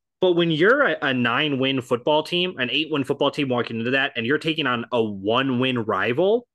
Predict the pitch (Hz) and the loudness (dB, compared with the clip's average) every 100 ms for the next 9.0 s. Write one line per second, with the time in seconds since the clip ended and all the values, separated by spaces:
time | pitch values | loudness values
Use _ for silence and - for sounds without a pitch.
0 | _ 180 180 _ 170 151 185 147 131 113 | _ -2 -2 _ -2 0 0 0 -4 -6
1 | 117 85 - - _ _ _ 170 - 196 | -4 -6 -8 -16 _ _ _ -2 2 2
2 | 160 135 107 - 98 - - - _ _ | 2 -2 -6 -4 -6 -6 -16 -18 _ _
3 | _ _ _ _ _ _ - 240 240 226 | _ _ _ _ _ _ 0 2 4 4
4 | 190 - 135 107 92 90 92 147 139 - | 2 0 0 0 -2 -6 -6 -4 -2 0
5 | 165 151 127 117 104 - 92 90 - - | 2 0 -2 -6 -6 -4 -4 -4 -10 -16
6 | - - - 180 185 - 208 254 208 185 | -20 -20 -4 -2 0 0 -2 0 -2 0
7 | 202 254 185 269 302 170 - _ _ _ | 2 2 4 2 2 -2 -6 _ _ _
8 | - 175 214 254 254 240 254 302 - | -4 0 2 2 0 0 0 0 -2